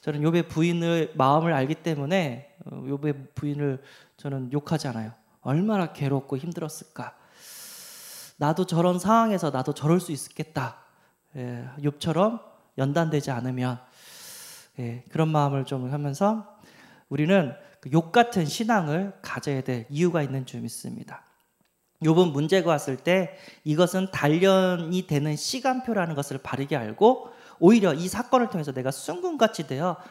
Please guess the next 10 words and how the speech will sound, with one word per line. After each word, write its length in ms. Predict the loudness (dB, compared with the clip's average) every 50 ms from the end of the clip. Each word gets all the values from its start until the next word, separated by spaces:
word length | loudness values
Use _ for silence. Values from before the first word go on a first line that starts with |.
| -20 -14
하나님께 480 | -6 -2 -2 -2 -2 -2 -4 -4 -4
나온다고 920 | -2 -2 0 0 -2 -2 -4 -6 -6 -6 -4 -2 -2 -2 -2 -4 -10 -20 -20 _
고백을 400 | -12 -10 -10 -8 -8 -10 -10 -12
했습니다. 540 | -12 -12 -14 -16 -18 -18 -18 -18 -18 -20 -20 _ _ _ _ _ _ -6
이게 180 | -4 -2 -2
뭐냐면요. 840 | -2 0 -2 -2 -2 -2 -4 -6 -6 -6 -4 0 0 0 0 -2 -6 -10 -20 _ _ _ -20 -20 -20 -20 -20 -12 -6
우리의 280 | -2 2 4 6 6 4
신앙이 840 | 4 -2 -4 -2 0 0 2 2 2 0 0 0 -2 -4 -6 -8 -14 _ _ _ _ -8
이론이에요, 600 | -4 -2 0 0 2 2 2 2 2 2 0 0
이론. 380 | -2 -4 -2 -2 -2 -2 -4